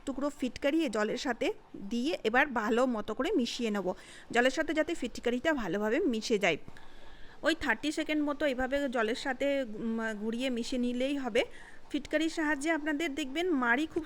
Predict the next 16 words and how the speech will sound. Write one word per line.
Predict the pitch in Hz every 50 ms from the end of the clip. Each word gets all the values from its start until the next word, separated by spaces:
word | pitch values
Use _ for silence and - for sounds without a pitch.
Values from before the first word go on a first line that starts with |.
| - -
শক্ত | 277 226 - - - 254
হবে, | 254 262 247 240 269 285 277 - - - - - - - -
বা | 214 208 220 214 214 214 214 214 214 214 202
দেখবেন | 233 240 220 214 269 277 277 262
পোকা | - - 254 247 - 277 277
লাগার | 262 262 254 262 262 262
মতো | 262 262 254 - 277
সমস্যা, | - 285 254 247 254 - - - 269 247 240 233 233
মাড়ি | 233 233 226 220 226 226
দিয়ে | 202 220 226
যে | 214 226 226
ব্যথার | 214 202 190 - - 269 269
সমস্যা, | - 277 254 254 254 254 - 285 302
সেগুলোও | - - 254 214 214 208 214
কিন্তু | 214 - 226 214 220 226
দূর | 196 208 202 202